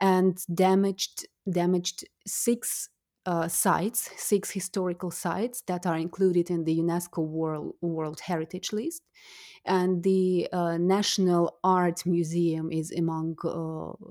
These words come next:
uh, these, uh, sites that were heavily damaged. And, uh, thirty-three resi-, residential buildings were also heavily damaged,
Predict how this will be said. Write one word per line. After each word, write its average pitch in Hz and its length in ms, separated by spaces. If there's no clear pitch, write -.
uh, 170 160
these, - 540
uh, 170 120
sites 170 460
that 156 240
were 165 100
heavily 160 400
damaged. 165 540
And, 247 380
uh, 226 460
thirty-three 233 840
resi-, 196 420
residential 196 560
buildings 160 600
were 160 300
also 165 560
heavily 156 400
damaged, 170 580